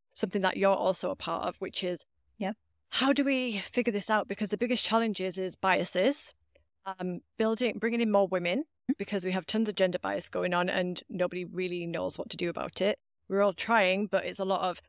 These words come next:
Speaker 1: "We need more women. Okay, cool. Let's go and hire more women," but that's not solving the problem.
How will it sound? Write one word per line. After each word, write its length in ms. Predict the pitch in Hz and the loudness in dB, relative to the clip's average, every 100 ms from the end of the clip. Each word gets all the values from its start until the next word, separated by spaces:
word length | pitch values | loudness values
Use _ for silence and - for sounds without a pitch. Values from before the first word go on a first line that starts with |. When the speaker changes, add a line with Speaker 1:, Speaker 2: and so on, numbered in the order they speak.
| _ - | _ -6
Speaker 1:
"We 60 | |
need 200 | 233 254 | -4 0
more 200 | 233 220 208 | 0 0 0
women. 400 | 254 208 - 202 | 0 0 0 -2
Okay, 240 | 202 214 | -4 -6
cool. 560 | - - 247 - 247 294 _ _ _ _ _ _ _ | -4 0 2 4 2 0 _ _ _ _ _ _ _
Let's 160 | 214 - | -8 -2
go 80 | 220 | -2
and 100 | 202 | 0
hire 180 | 208 202 | 0 2
more 180 | 185 | 2
women," 320 | 190 240 190 202 | 2 2 2 0
but 100 | 190 | 0
that's 220 | 190 - | 0 -2
not 160 | 196 | -4
solving 300 | - 185 180 | -2 -2 -2
the 40 | 180 | -6
problem. 440 | - 175 - 233 | -8 -6 -4 -4